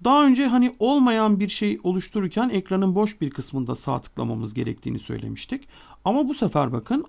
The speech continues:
olan bir klasörün üzerinde işlem yapmak istiyorum.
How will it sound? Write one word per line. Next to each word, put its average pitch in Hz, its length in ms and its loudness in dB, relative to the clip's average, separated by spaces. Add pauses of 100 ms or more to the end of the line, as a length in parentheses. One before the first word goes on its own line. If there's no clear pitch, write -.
olan 208 360 4
bir 208 180 -2
klasörün 175 640 0 (100)
üzerinde 151 460 0
işlem 117 380 -4
yapmak 110 340 -10
istiyorum. 160 540 -4